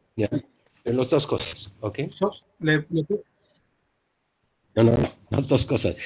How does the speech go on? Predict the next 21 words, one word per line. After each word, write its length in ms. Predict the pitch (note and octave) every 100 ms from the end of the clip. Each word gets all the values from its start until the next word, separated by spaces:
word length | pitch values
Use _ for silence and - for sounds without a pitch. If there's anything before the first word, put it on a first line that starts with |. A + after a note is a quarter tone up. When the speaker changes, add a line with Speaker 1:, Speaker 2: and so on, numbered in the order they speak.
| -
Speaker 1:
Las 200 | A2+ A#2+
dos 200 | E3+ E3
opciones 680 | D#3+ D3 - F3 F#3 C#3 -
hay 420 | A#2+ A#2 C#3 F3+ - - - -
y, 360 | C3+ B2 A#2 - - - -
y 240 | A#2+ G#2+
vemos 380 | F#2+ B2 C3 A#2+
qué 140 | -
te, 120 | A#2+ G#2+
más 200 | A#2+ A#2+
te 100 | G#2
gusta. 360 | F#2 F2+ - F#2+ _ _ -
Y, 460 | A#2+ A2+ G#2+ - - _ _ _ _ _ _ -
¿ya? 160 | B2 - - _ _ _ _ _ _ _ _
Speaker 2:
Le 100 | D3
consulto, 580 | C#3+ F3 D#3 G3+ F#3 D3+ -
solamente 560 | - G#3 G#3 A3+ A3
para, 600 | G#3 G3 F3+ D#3+ C#3+ C#3 - _
re-, 300 | E3 D3 D3+ - -
para 180 | C#3+ C#3
quedar, 400 | C#3+ D#3 F3